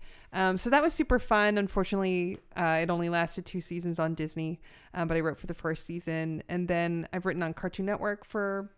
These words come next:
a bunch of different stuff. I'm actually, um, freelancing on a show for them right now that I <laughs> also think hasn't been announced. So why do I, I bring it up? Um, but I, uh, yeah, I've written on animation stuff,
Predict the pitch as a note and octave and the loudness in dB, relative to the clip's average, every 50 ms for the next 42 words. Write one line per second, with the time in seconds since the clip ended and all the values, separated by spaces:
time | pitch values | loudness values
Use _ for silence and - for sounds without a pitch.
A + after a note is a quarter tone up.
0 | _ - - G3 F#3 G3 G3 F#3+ G3+ G3 G3 - F#3 F#3+ - - G3+ F#3 F3+ F#3 | _ -12 -6 -2 -2 0 0 -2 -4 -4 -4 -4 -4 -6 -4 -2 0 2 2 0
1 | - - G3 G3+ A3 - - B3 A#3 G#3+ G3+ F#3+ - - F3 E3 E3 E3 D#3+ - | 0 0 0 2 2 0 0 -2 0 0 0 -2 -2 -2 -2 -2 -2 -2 -6 -6
2 | - F#3 F3+ F3 E3+ E3+ E3+ - - E3 D#3+ D#3 D#3 D#3 D3+ D3+ - - F#3+ E3+ | -6 -4 -4 -2 -2 -4 -4 -4 -2 -2 0 0 0 0 0 -2 -4 -6 -8 -8
3 | - - F3 D#3+ D#3+ D#3 D3+ D3+ D#3+ E3 - - - - - - - - G3 F#3 | -4 0 2 4 4 4 2 0 -2 -4 -8 -12 -20 -20 -20 -16 -6 -2 0 0
4 | F3 E3 D#3+ E3 E3+ E3+ E3 E3+ G3 F#3+ G#3 G#3+ A3 - - - A3 G3 - - | 2 2 0 0 2 0 2 2 2 2 4 4 4 2 2 2 2 2 2 2
5 | A#3 G3 G3 - G3+ F3+ F3+ - A3 G#3+ - G#3 A#3 F#3+ F#3+ G3 F#3+ F#3+ F#3+ G#3 | 0 0 0 0 2 2 2 4 2 4 6 6 6 6 6 6 6 6 4 2
6 | G3+ - - - F#3+ F3+ F3 D#3+ E3 F3+ G#3+ C4 D4 D4+ D4+ D#4+ E4 D#4+ D#4+ F#4+ | 0 -2 0 2 4 4 4 2 2 2 4 4 6 6 6 6 6 4 4 4
7 | G4 F#4+ G#4 G#4+ - A4 A4 G#4+ B4 C5 A#4+ - - - - - - - - - | 2 0 0 2 2 2 2 4 2 2 2 0 0 -4 -12 -14 -14 -14 -14 -12
8 | - - - - - A3 G#3+ G#3 G#3 G3+ G3+ G#3 G#3 G3 F#3 G#3+ G#3 G3+ G3+ G3 | -12 -12 -6 2 6 8 8 8 8 8 6 4 2 4 6 8 10 10 10 10
9 | F#3+ F#3+ F#3+ F#3 F#3 F3+ F3+ F3 E3+ - - - F#3+ F3+ F3 F3 E3+ E3 G3 B3 | 10 10 8 8 6 6 4 4 2 0 2 2 4 6 6 6 4 4 6 8
10 | E4+ E4+ B3 G3 G3+ G#3+ D#3+ G#3+ A3 G3+ G3 G3 F3+ F3 E3 E3 E3 E3 - - | 10 10 10 8 8 4 2 4 2 2 4 2 2 2 0 0 0 0 0 0
11 | E3+ D#3+ - - - E3+ E3 D#3 - - - | -2 -2 0 2 4 4 4 4 0 -4 -8